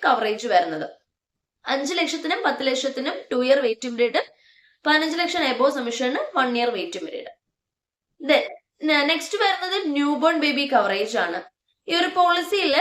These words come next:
ആഹ്, ഡെലിവറി കഴിഞ്ഞ് വരുന്ന, ആഹ്, കുഞ്ഞിന് ഇതിനകത്ത് കവറേജ് ലഭിക്കുന്നുണ്ട്. ഡേ വൺ തൊട്ടുള്ള കവറേജ് ആണ് ലഭിക്കുന്നത്.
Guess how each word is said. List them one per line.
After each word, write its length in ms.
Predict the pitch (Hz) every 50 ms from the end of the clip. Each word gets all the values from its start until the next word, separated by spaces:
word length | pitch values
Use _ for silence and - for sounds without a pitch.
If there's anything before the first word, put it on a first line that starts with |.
| 622 - - _ - _ _ _ -
ആഹ്, 300 | 262 277 277 277 277 277
ഡെലിവറി 520 | 277 311 311 311 311 311 320 330 392 415
കഴിഞ്ഞ് 400 | 392 339 311 294 302 294 294 349 453 - - - -
വരുന്ന, 240 | 262 262 254 262 277
ആഹ്, 540 | 294 294 294 - 247 247 240 247 247 240
കുഞ്ഞിന് 380 | 247 269 254 254 262 262 247 269
ഇതിനകത്ത് 560 | 349 - - 262 269 254 247 240 240 - -
കവറേജ് 440 | - 240 214 220 226 233 240 240 294
ലഭിക്കുന്നുണ്ട്. 800 | 277 233 175 202 214 - 285 269 262 214 196 190 220 277 - 240 - -
ഡേ 220 | 262 262 277 294 320
വൺ 220 | 311 381 415 381
തൊട്ടുള്ള 320 | 311 269 247 247 226 226 247
കവറേജ് 560 | 247 247 208 202 202 214 233 247 247 233 254
ആണ് 200 | 190 180 175 - - _ _ -
ലഭിക്കുന്നത്. 640 | 220 208 190 208 - - 208 190 170 151 135 131